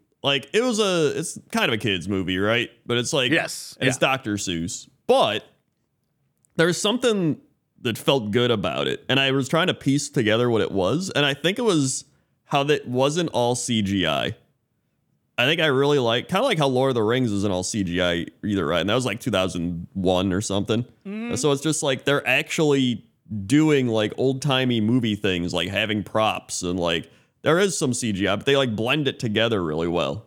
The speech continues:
Speaker 1: And I was like, "I kinda just like that." Like, that's what I re-, I enjoyed the vibe of it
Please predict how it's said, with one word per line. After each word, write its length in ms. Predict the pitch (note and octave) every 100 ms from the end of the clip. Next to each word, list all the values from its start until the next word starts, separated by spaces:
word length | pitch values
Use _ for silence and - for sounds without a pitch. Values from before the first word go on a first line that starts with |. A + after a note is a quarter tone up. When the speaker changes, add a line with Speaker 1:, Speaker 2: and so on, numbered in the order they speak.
| -
Speaker 1:
And 100 | A2+
I 120 | B2+
was 160 | C3 C3+
like, 200 | B2+ B2
"I 100 | D#4
kinda 200 | F4 A#3+
just 180 | G3+ A3+
like 220 | A#3 A3+
that." 340 | G2 - - _ _ _ _ _ -
Like, 100 | A2
that's 180 | D#3+ E3+
what 80 | D3
I 60 |
re-, 140 | C3+ -
I 340 | C3 B2+ B2+
enjoyed 360 | C3+ B2 F3 C3
the 120 | A2+
vibe 420 | A2 A#2 A2+ G2+
of 160 | F2+ C#2+
it 160 | -